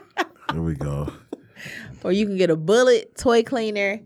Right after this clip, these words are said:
Speaker 2: and samples for thirty dollars. You just have to inbox me, D M me, The Risque Experience. I will be posting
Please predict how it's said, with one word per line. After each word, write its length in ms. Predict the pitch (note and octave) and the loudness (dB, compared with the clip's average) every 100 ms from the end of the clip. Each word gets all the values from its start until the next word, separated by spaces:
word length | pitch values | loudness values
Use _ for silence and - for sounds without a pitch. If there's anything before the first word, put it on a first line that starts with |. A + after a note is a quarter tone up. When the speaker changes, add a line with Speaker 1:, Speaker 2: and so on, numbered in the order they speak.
| _ _ _ - | _ _ _ -6
Speaker 2:
and 600 | F#3 G#3 G#3+ G3+ G3+ G#3+ | -2 2 2 0 -4 -10
samples 800 | - - A#3 G#3+ G#3+ D3+ D#3+ - | -12 -4 0 2 0 -4 -6 -4
for 120 | D3+ | -6
thirty 520 | D3 F3 F#3+ F#3+ F#3 | -4 0 2 0 -4
dollars. 680 | F3 D#3+ D#3+ C#3 B2 F3 - | -4 0 2 0 -6 -10 -12
You 60 | D#3+ | -8
just 180 | D#3 - | -6 -2
have 220 | D3+ E3+ | -2 -2
to 240 | D#3 D3 - _ _ _ _ _ _ | -6 -6 -8 _ _ _ _ _ _
inbox 560 | F3+ F#3+ F3+ F3 F3 - | -2 0 2 0 0 -6
me, 100 | E3+ | -4
D 260 | F3 F#3+ F#3 | -2 0 0
M 140 | F3+ | 0
me, 260 | F3+ F3 F#3 | -2 -4 -6
The 180 | E3+ | -4
Risque 440 | E3 F#3 F#3 F3+ D#3+ | 0 0 0 0 0
Experience. 840 | D#3+ - G3+ G#3+ G#3 G#3 F#3+ - - _ _ _ E3 | -2 -4 0 0 0 -2 -4 -10 -20 _ _ _ -2
I 100 | E3 | 2
will 240 | F3+ F#3 | 4 2
be 160 | F3 E3 | 2 -2
posting 840 | - A3 A3 - F3+ E3+ E3 F3+ | 0 2 2 0 -4 -4 -4 -8